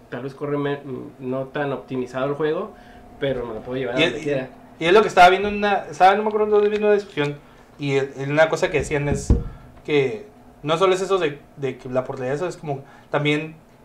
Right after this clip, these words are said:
Speaker 2: los juegos que se están escogiendo para que están saliendo, es, es una selección muy buena, pues, de, de juegos o clásicos o juegos remakes, o sea, mu-, mucha gen-, muchos juegos de muchas cosas diferentes, de muchas, este, ah,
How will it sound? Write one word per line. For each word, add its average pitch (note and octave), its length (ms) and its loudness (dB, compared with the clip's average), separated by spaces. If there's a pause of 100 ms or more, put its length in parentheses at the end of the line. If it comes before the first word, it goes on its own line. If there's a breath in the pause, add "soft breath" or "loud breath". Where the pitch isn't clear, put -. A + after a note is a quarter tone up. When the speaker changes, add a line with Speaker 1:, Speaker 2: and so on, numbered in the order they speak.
(320)
Speaker 2:
los D#3 360 2
juegos G#3 340 6
que D3 260 2
se C#3 140 -6
están C#3+ 220 -2
escogiendo D3+ 520 -4
para C3+ 240 -2
que - 100 -10
están C3+ 420 0
saliendo, F#3 520 -2 (640 soft breath)
es, - 380 -6
es C3 160 -8
una D3+ 280 2
selección C#3+ 480 -2
muy D3 140 -2
buena, D3 460 0
pues, B2 280 -12
de, B2+ 280 -4 (440 loud breath)
de C3+ 100 -4
juegos E3 340 4
o D3 80 -6
clásicos F#3 500 4
o D#3+ 60 -4
juegos D#3+ 340 2
remakes, F#3 400 0
o D3 60 -10
sea, C#3+ 260 0 (240)
mu-, C#3+ 180 -6
mucha F3 220 -2
gen-, F#3 260 -2
muchos D#3+ 280 -2
juegos F#3 240 4
de D3 60 2
muchas E3 520 0
cosas E3 300 0
diferentes, D3 500 -2
de D3 60 -4
muchas, C#3+ 440 -8 (380 loud breath)
este, B2 600 -2 (560)
ah, A2 420 2